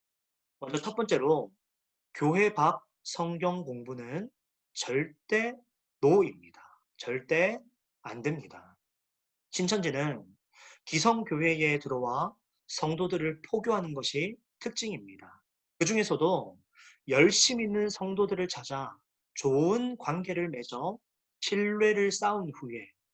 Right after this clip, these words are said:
성경 공부를 권하는 것이 그들의 일반적인 특징입니다. 그러므로 이러한 성교-, 성경 공부에 민감하게 반응하는 것이 꼭 필요합니다. 아는 선교사님을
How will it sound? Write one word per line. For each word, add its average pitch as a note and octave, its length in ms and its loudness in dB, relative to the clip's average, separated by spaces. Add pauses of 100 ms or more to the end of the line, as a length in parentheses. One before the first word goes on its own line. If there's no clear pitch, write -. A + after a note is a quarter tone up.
(220)
성경 A3+ 640 0
공부를 D#3 640 -2 (100)
권하는 E3 380 -2
것이 C#3 540 -6 (300)
그들의 C#3 300 0
일반적인 F#3 680 0 (260)
특징입니다. - 800 -14 (520)
그러므로 D3 680 2 (460)
이러한 F#3 420 6
성교-, F#3+ 680 2 (160)
성경 G3 340 -2
공부에 C#3 520 -4 (540)
민감하게 F3 1040 0
반응하는 C3+ 500 -6
것이 C3 480 -4 (280)
꼭 D#3 360 0 (140)
필요합니다. - 800 -12 (800)
아는 C#3+ 280 0
선교사님을 D3+ 960 -4